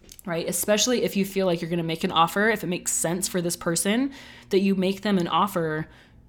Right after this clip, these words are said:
they want you to lead the conversation. "Okay, what would it look like to work with you, Amber?" "Okay, this is what it looks like.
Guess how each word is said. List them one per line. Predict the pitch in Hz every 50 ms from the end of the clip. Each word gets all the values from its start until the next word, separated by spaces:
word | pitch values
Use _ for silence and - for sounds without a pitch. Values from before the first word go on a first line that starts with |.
| - - - -
they | 165 180 175 175 196 214
want | 214 196 190 185 185 131
you | 175 180 170
to | - - 175
lead | 165 165 165 165 170 175 165
the | 165 160
conversation. | - - 170 160 156 160 156 - 160 165 170 - - 135 110 - - - - - - - - - - - - - - - -
"Okay, | 233 240 - 220 202
what | 170 196 226 -
would | 254 233
it | 190 175
look | 196 196
like | 214 190 196
to | - 175 170
work | 180 233 277 277
with | 269 226 226 -
you, | 185 -
Amber?" | - 160 156 151 156 165 190 254 302 285 - - - - - - - - - - - -
"Okay, | 208 240 233 233 196 190 233 247 - - - -
this | 190 202 202 233
is | 208 202
what | 208 196
it | 190 -
looks | 165 160 - -
like. | - 233 330 349 - - -